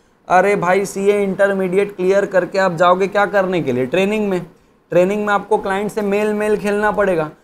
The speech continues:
ट्रेनिंग में जाओगे तो आपको रिज्यूमे बनाना पड़ेगा। ये उन सारी चीज़ों के लिए आपको फाउंडेशन में ही थोड़ा सा बता देते हैं कि भाई ये लो पहले से सीख जाओ, इंटर जैसे ही पास करोगे मेल और रिज्यूमे तो तुमको आना ही चाहिए, लेटर तो तुमको लिखना आना ही चाहिए।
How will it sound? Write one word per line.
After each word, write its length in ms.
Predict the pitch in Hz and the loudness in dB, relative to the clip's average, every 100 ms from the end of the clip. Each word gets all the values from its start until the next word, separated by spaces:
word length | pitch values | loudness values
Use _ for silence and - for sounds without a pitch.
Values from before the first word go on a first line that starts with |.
| _ - | _ -4
ट्रेनिंग 360 | 180 202 208 | 0 0 -2
में 100 | 208 | 0
जाओगे 300 | - 202 202 | 2 2 2
तो 120 | 196 196 | 0 0
आपको 260 | 185 208 | 0 2
रिज्यूमे 420 | 190 190 208 220 | 4 4 2 0
बनाना 380 | 220 214 208 208 | 0 0 0 0
पड़ेगा। 420 | 196 196 160 143 143 - - | 0 2 2 0 -4 -16 -4
ये 80 | 196 | -2
उन 260 | 202 214 220 | 0 -2 0
सारी 280 | 214 202 | 0 0
चीज़ों 300 | 208 202 202 | 0 0 2
के 100 | 190 | 2
लिए 100 | 214 | 2
आपको 240 | 208 190 214 | 0 0 0
फाउंडेशन 520 | 196 196 208 202 220 | 2 2 2 0 -2
में 120 | 220 | -4
ही 80 | 208 | -4
थोड़ा 180 | 208 208 | -2 0
सा 120 | 208 | 0
बता 280 | 202 190 185 | -2 2 2
देते 260 | 170 151 | 2 0
हैं 100 | 127 | -2
कि 80 | 127 | -2
भाई 180 | 147 175 | 0 2
ये 80 | 180 | 2
लो 120 | 190 | 0
पहले 280 | 185 170 190 | 0 -2 -2
से 140 | 196 | -4
सीख 160 | 190 185 | -4 -2
जाओ, 300 | 180 214 220 - _ | 0 0 0 -12 _
इंटर 300 | 170 180 202 | -4 0 0
जैसे 240 | 180 180 208 | 2 0 0
ही 60 | |
पास 260 | - 190 190 | 0 2 2
करोगे 320 | 190 190 202 | 0 0 2
मेल 400 | 190 180 214 226 - _ _ | 2 0 0 -2 -6 _ _
और 200 | 170 170 | 0 2
रिज्यूमे 460 | 170 170 160 185 196 | 2 2 4 2 2
तो 100 | 190 | -2
तुमको 300 | 175 170 202 | -4 0 2
आना 220 | 165 160 | 2 2
ही 80 | 151 | 0
चाहिए, 360 | 147 98 90 - | -2 -4 -6 -8
लेटर 360 | 139 165 170 190 | 0 0 2 0
तो 120 | 196 | 0
तुमको 300 | 175 185 180 | -4 -4 -2
लिखना 400 | 180 160 190 190 160 | -2 -2 -4 -6 -2
आना 220 | 165 170 | 0 2
ही 160 | 160 156 | 2 2
चाहिए। 340 | 127 90 67 | 0 -4 -8